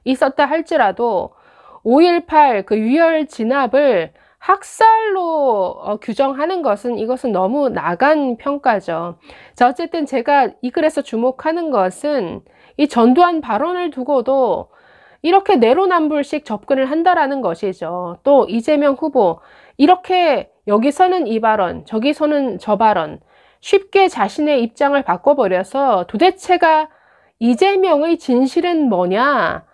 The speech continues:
아, 아무것도 믿을 수가 없다. 믿어서는 안 된다. 이걸 다시 한번 확인시켜준 것인데,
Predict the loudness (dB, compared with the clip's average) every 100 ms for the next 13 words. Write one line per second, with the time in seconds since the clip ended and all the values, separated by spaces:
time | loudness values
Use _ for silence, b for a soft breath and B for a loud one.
0 | b b b b b b _ 2 4 2
1 | 0 0 0 -2 -6 -4 -4 0 2 2
2 | 0 -2 0 0 -2 -4 -4 -2 -2 0
3 | -2 -2 -6 -8 -4 -2 0 2 2 -2
4 | -10 -12 -2 -2 2 -2 0 0 0 -2
5 | -2 -4 -4 -6 -2 0 0 -2 -2 -4
6 | -4 -4 -2 -2 -4